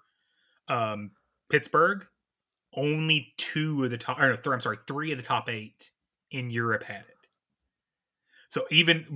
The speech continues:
w-, just after one regional, you kinda seen it dip,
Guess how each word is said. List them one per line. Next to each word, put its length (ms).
w-, 160
just 200
after 160
one 220
regional, 280
you 100
kinda 180
seen 180
it 240
dip, 380